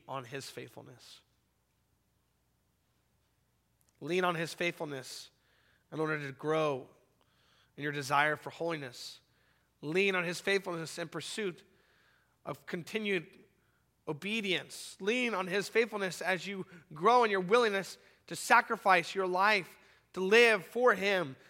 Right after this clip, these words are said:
Lean on his, his faithfulness as you remember his promises and how he's been faithful in his promises to his people in the past.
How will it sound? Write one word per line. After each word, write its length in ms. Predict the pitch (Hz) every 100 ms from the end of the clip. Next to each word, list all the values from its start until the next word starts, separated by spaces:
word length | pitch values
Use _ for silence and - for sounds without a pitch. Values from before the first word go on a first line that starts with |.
| _
Lean 480 | 185 208 269 262 240
on 240 | 202 202 196
his, 220 | 220 214 180 175 180
his 220 | 180 240 -
faithfulness 640 | 233 254 233 214 190 - - 196
as 160 | - 196
you 100 | 233
remember 500 | 208 208 240 226 208
his 180 | 190 180
promises 760 | - 226 240 233 - 180 147 - - -
and 100 | 175
how 100 | 220
he's 120 | 214
been 160 | 202 190
faithful 420 | 220 233 233 226
in 100 | 190
his 140 | 190
promises 640 | - 226 233 220 202 180 - 180 -
to 80 | 226
his 120 | 190
people 320 | - 247 220
in 60 | 202
the 80 | 190
past. 540 | - 220 208 180 -